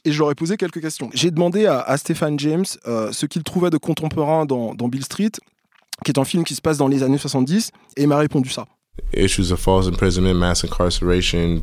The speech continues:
Speaker 2: you know, police brutality that are front page news today. Um,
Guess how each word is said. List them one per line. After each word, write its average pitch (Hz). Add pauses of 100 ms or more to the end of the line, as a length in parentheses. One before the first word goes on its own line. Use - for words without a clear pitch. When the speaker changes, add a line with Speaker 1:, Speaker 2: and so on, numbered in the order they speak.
(140)
Speaker 2:
you 80
know, 82
police 82
brutality 82
that 78 (120)
are 80 (240)
front 87
page 80
news 82 (120)
today. 78 (240)
Um, 80